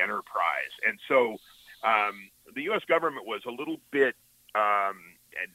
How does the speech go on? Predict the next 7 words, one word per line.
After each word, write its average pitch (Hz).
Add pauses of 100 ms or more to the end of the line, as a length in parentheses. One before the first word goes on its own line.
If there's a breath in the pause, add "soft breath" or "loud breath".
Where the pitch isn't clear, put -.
rightfully, 98 (100)
uh, 98 (100)
hesitant 165 (120)
to 120 (200)
go 110 (120)
sending, 98 (640 loud breath)
um, 92